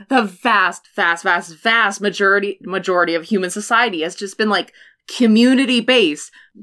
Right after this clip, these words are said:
People don't really go, like, a hundred miles outside of their home. They just kinda stayed within their family, and, like,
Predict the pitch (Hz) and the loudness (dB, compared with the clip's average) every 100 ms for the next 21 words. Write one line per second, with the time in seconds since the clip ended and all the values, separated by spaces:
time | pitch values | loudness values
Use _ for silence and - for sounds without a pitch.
0 | - 320 381 330 311 311 311 285 302 254 | -2 0 2 2 0 0 0 2 2 2
1 | 208 - 202 233 226 233 220 226 220 214 | 2 2 2 2 2 2 2 2 2 0
2 | 208 - 208 208 202 190 247 196 180 185 | 0 0 0 2 0 0 0 0 -2 -4
3 | 180 220 196 202 - 196 185 196 202 220 | -4 -2 -2 -2 -4 0 2 4 2 2
4 | 214 202 202 220 214 190 180 - 175 170 | 2 0 0 0 0 0 -2 -2 -2 -2
5 | 175 170 | -2 -4